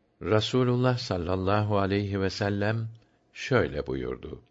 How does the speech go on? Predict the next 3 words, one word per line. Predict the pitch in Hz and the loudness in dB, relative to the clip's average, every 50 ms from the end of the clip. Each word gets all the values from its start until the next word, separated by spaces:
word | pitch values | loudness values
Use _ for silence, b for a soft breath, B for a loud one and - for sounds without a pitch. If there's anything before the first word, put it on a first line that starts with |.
| _ _ _ _ _ _ _ _ _ _ _ _ _ _ _ _ _ _ _ _ _ _ _ _ _ _ _ _ _ _ | _ _ _ _ _ _ _ _ _ _ _ _ _ _ _ _ _ _ _ _ _ _ _ _ _ _ _ _ _ _
"Ya | 139 123 120 113 104 92 82 76 | 2 4 6 6 6 6 4 4
Ebu | 69 69 64 67 67 65 58 57 | 2 0 0 -2 -2 -2 -4 -4
Zer, | - 67 64 58 50 - - - | -4 -6 -8 -8 -10 -12 -14 -20